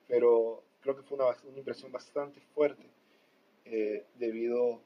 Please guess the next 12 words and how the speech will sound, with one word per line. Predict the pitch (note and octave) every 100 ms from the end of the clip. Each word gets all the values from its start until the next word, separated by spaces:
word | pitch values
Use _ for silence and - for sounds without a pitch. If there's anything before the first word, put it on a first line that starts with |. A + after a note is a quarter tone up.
| _
al, | A#2 A2+ A#2 _ - - - - - -
a |
la | B2+
persecución | - - A#2+ - C#3+
que | C#3+
nosotros... | B2+ A2+ B2+ C#3 C3+ - - - _ -
Eh, | A#2
sabíamos | - B2 A2+ B2 B2+ B2+
que, | A#2+ A2 G#2+ G#2 - -
que | A#2
estábamos, | - A#2+ A#2 A2+ A2+ A2 - _ _ -
eh, | G#2+ G#2 G#2 G2+ G2+